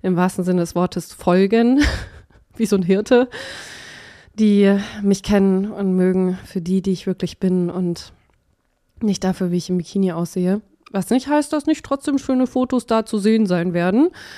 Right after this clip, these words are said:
aber ihr wisst schon, was ich meine. Und wer sich eingeladen fühlt, der ist auch herzlich willkommen. Es muss mir natürlich niemand folgen, aber ich wollte es an dieser Stelle nur mal erwähnen. Alice Punkt Prejudice Punkt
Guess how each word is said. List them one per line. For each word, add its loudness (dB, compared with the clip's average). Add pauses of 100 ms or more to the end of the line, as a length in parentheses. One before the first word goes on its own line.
(240)
aber 2
ihr -2
wisst -4
schon, -4
was -8
ich -10
meine. -6
Und -8
wer 0
sich -6 (440)
eingeladen 4
fühlt, -2
der -4
ist -12
auch -8
herzlich -8
willkommen. -4 (180)
Es -14
muss -4
mir 0
natürlich -6
niemand -2
folgen, -4
aber -6 (420)
ich -10
wollte 2
es -8
an -2
dieser -2
Stelle -4
nur -2
mal -2
erwähnen. 2 (520)
Alice -2 (100)
Punkt -4 (140)
Prejudice -6 (280)
Punkt -6